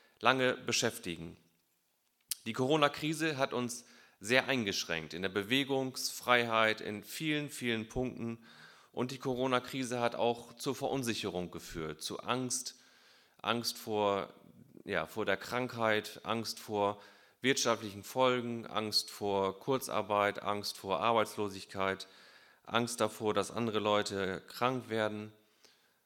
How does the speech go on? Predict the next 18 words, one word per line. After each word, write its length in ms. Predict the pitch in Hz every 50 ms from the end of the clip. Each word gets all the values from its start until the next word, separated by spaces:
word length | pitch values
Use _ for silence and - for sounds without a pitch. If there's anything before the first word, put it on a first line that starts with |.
| _ _ _ _ _ _ _ _ _ _ _ _ _ _ _
Und 140 | - 113 113
seit 160 | 120 110 123
Mitte 200 | 147 156 - 139
März 640 | 123 127 131 143 160 - - - - - - - _ _
zweitausendzwanzig 1080 | - - 131 117 113 113 110 113 113 - - 127 135 147 147 - 156 151 151 139 -
ist 360 | - 120 120 - - - - - _ -
alles 280 | - 117 123 120 113 -
anders 400 | - 101 95 87 82 80 - -
geworden. 460 | 85 82 82 82 82 82 82 82 85 87 _ _ - _ _
Und 220 | - 92 95 92 -
Corona 460 | - 117 107 107 120 131 131 131 117
hat 220 | 120 120 - -
auch 180 | - 120 - -
letztendlich 680 | 117 120 127 120 - 110 120 107 117 123 120 - - - - - - - - - - _ _ _ _
unseren 580 | - - - 120 117 120 110 113 117 113 113 107
Gemeinschaftskreis 880 | - 101 101 117 135 143 143 147 131 - - - - 135 135 135 127 -
hier 180 | - 139 135
getroffen, 720 | 117 117 - - - 131 127 - - 143 139 135 131 123